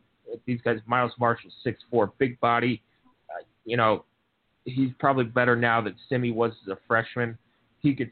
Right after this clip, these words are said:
step into that big-bodied receiver role that Simi occupied last year.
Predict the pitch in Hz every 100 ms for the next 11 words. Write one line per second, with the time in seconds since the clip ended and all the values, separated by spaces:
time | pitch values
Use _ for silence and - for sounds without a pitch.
0 | _ 123 117 117 - 110 107 90 127 117
1 | 117 120 113 98 101 - 123 107 117 113
2 | 98 87 - 123 117 104 104 - - 95
3 | 90 113 113 - - 104 110